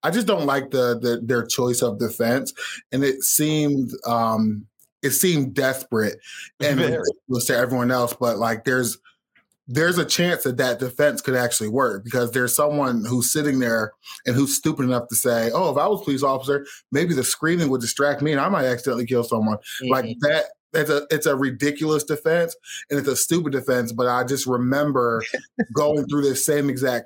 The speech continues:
Speaker 1: thing with Trayvon Martin while I
Speaker 2: Yeah.
Speaker 1: watched the case, and I'm like, "Well, this is ridiculous. There's no way they're letting this guy off."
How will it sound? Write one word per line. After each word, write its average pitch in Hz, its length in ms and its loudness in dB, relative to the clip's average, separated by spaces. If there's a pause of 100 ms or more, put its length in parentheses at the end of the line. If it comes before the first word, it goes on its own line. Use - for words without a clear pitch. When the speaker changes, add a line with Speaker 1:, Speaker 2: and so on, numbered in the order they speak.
Speaker 1:
thing 143 240 2
with 117 160 -2
Trayvon 123 400 0
Martin 123 380 0
while 120 120 2
I 110 160 0
Speaker 2:
Yeah. 120 100 0
Speaker 1:
watched 120 200 -2 (200)
the 147 60 0
case, 131 260 0 (400)
and 135 120 0
I'm 147 160 2
like, 139 180 2
"Well, 147 120 2
this 214 80 0
is 123 100 -4
ridiculous. 123 480 0
There's 120 100 0
no 143 140 2
way 165 100 4
they're 135 140 0
letting 120 160 0
this 120 100 -2
guy 120 220 2
off." 113 240 2